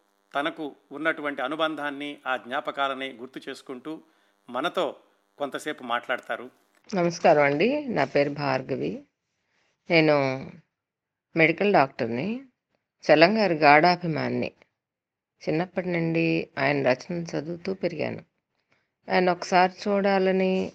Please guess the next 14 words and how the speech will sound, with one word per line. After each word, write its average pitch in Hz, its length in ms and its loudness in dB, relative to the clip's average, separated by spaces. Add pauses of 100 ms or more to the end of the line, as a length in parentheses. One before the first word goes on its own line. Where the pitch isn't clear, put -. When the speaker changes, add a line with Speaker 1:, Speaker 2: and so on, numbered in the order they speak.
(420)
Speaker 2:
మాట్లాడాలని, 170 1080 0 (500)
ఆయన 175 240 0
తిరిగిన 190 400 -2
ప్రదేశాలు, 170 840 0 (120)
ఆయన 160 280 0
వర్ణించిన 175 480 -4
ప్రదేశాలు 165 800 -4 (480)
ఒకసారి 156 340 2
దర్శించాలని, 143 1160 -2 (1300)
ఆయన 185 580 0 (180)
కథల్లోనూ, 190 800 2 (600)
మ్యూజియంస్‌లోనూ 170 960 2 (480)
పాత్రలుగా 170 560 2
దర్శనమిచ్చిన 156 920 -4